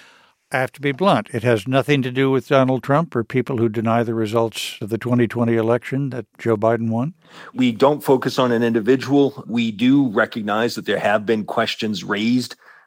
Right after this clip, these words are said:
Speaker 2: about the integrity of our elections. We have been conducting elections in this country for a long, long time. And while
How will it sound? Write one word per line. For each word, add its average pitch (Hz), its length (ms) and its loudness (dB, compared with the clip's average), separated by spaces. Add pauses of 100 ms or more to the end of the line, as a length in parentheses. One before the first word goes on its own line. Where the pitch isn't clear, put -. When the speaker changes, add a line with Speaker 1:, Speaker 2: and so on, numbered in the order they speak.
Speaker 2:
about 117 340 0
the 123 120 0
integrity 117 720 0
of 104 180 0
our 113 140 4
elections. 123 720 -2 (380)
We 135 360 0
have 151 160 2
been 143 160 2
conducting 127 480 0
elections 120 680 -2
in 123 140 -2
this 123 160 0
country 135 300 -2
for 110 200 0
a 95 60 2
long, 113 340 0
long 113 240 -2
time. 123 260 -4
And 98 220 -6 (320)
while - 360 -2